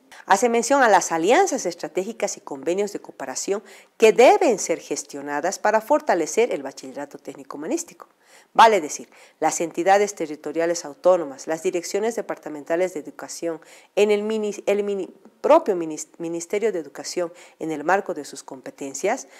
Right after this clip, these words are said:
debe propiciar la conformación de mesas de encuentro interterritoriales e interinstitucionales para establecer alianzas estratégicas y convenios de cooperación con entidades públicas, privadas, organizaciones no gubernamentales,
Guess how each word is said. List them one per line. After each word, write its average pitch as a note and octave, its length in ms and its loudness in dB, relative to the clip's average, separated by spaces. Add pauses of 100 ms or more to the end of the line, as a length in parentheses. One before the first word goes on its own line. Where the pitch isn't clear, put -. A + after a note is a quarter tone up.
(180)
debe A#3 220 4
propiciar F#3+ 640 -2
la D3 100 -10
conformación D3 640 -12
de C#3+ 120 -12
mesas E3+ 380 -4
de D3+ 60 -12
encuentro E3+ 440 -4
interterritoriales D#3+ 1000 -4
e E3+ 80 -6
interinstitucionales F3 1160 -6 (360)
para A3 200 8
establecer A3+ 520 0
alianzas A#3+ 560 0
estratégicas F3+ 720 -8
y - 40 -20
convenios D3+ 440 -10
de F3 80 -12
cooperación E3+ 640 -10 (300)
con E3 180 -4
entidades E3 540 -4
públicas, A#3 600 -4
privadas, E3 600 2
organizaciones D3+ 840 -8
no E3 240 -4
gubernamentales, E3 920 -6